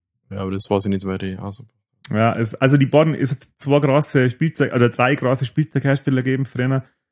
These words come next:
Speaker 2: Kenner, die haben die Ghostbusters-Sachen zum Beispiel gemacht, Mattel und Hasbro. Und die einer, also Kenner war's nicht, aber Hasbro oder Mattel hat, ähm,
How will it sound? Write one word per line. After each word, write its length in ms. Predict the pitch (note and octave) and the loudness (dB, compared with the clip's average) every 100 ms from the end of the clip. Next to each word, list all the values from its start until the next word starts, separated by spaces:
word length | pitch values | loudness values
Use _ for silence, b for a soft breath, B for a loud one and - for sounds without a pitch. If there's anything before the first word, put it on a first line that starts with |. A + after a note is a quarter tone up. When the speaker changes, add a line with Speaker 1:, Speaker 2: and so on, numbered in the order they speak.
| _ - | _ -2
Speaker 2:
Kenner, 520 | C3+ D#3 F3 F3 - | 2 4 4 2 0
die 80 | A#2+ | 0
haben 260 | A#2 A#2+ | 2 0
die 80 | A#2+ | 0
Ghostbusters-Sachen 840 | - C#3+ - D3 - C#3 C#3 - C#3+ | 0 0 0 -4 -4 -6 -6 -6 -6
zum 80 | C3+ | -4
Beispiel 220 | C3 - | -6 -6
gemacht, 280 | B2 B2 - | -6 -4 -4
Mattel 360 | G#2+ B2 A2+ | -4 0 0
und 100 | A2 | 0
Hasbro. 380 | G2+ G#2+ - - | -2 -6 -6 -4
Und 80 | G2 | -4
die 100 | - | -4
einer, 260 | - A2+ A#2 b - | -4 -4 -4 b -2
also 200 | A#2 B2+ - | 4 4 2
Kenner 320 | - D3+ F3+ C3 | 0 4 4 4
war's 180 | A#2+ | 4
nicht, 220 | C#3+ D#3 A2 | 2 2 2
aber 280 | A2+ G#2+ | 0 0
Hasbro 320 | A#2 C#3 - A#2 | -2 -4 -2 0
oder 100 | G#2 | 0
Mattel 420 | G#2 G2+ G2+ G2+ | -2 -2 -4 -2
hat, 200 | F#2+ - | -6 -8
ähm, 360 | E2+ F#2 F2+ | -6 -4 -6